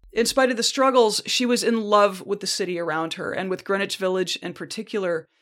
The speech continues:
where she would often see Susan and Tim out and about doing normal people stuff. She wrote, quote, "To me, Sarandon and Robbins were the perfect New Yorkers. They were A-listers who casually ran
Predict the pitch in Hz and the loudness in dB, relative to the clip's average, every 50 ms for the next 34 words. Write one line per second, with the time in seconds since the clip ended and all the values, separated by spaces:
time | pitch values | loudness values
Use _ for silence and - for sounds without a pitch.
0 | _ _ - 202 208 - 254 233 226 - - 185 196 - 233 214 202 - 202 180 | _ _ -6 -2 0 2 2 2 2 2 2 2 2 0 -4 -4 -4 -4 -4 -4
1 | - - - 170 170 175 180 175 170 170 - 180 165 165 - - - 151 - - | -4 -4 -4 -6 -6 -6 -8 -8 -8 -8 -8 -8 -8 -8 -8 -8 -8 -8 -8 -10
2 | 160 165 143 202 220 233 202 - - - - 175 185 180 196 202 196 196 214 247 | -10 -6 -4 -2 -2 0 -2 -4 -6 -8 -8 -6 -6 -6 -6 -6 -6 -4 -2 -2
3 | 240 185 170 - 190 - - 170 160 - - - - - - - - _ _ _ | -2 -2 -4 -6 -10 -10 -8 -8 -10 -8 -8 -8 -10 -10 -12 -16 -20 _ _ _
4 | _ _ _ _ _ _ _ _ - - - 233 208 208 208 202 185 - - 220 | _ _ _ _ _ _ _ _ -8 -6 -4 0 2 2 2 2 -2 -2 -2 -2
5 | 208 196 - - _ _ _ _ _ _ _ _ - 262 240 254 269 269 269 - | -2 -2 -4 -8 _ _ _ _ _ _ _ _ 0 4 4 6 6 6 4 4
6 | - 262 240 226 214 226 233 233 240 233 208 196 185 175 180 180 180 175 175 185 | 2 4 4 4 4 4 2 2 0 0 0 2 2 2 2 0 -2 -4 -6 -6
7 | 185 175 180 180 - - 202 190 - 185 180 - 196 185 165 165 156 156 160 - | -6 -6 -6 -10 -8 -8 -8 -6 -6 -8 -8 -8 -8 -6 -4 -4 -4 -6 -6 -10
8 | - - - - - - - - 190 185 190 185 190 - - - 214 220 233 226 | -14 -14 -12 -8 -8 -8 -8 -8 -6 -4 -2 -2 -2 -2 0 0 2 2 4 4
9 | 226 226 - - 240 226 220 - - 208 180 - - 214 208 226 220 226 240 226 | 2 2 2 0 -2 -2 -2 -2 -4 -6 -8 -4 0 2 2 2 2 2 0 0
10 | 226 214 196 190 175 165 | 0 0 0 -2 -2 -4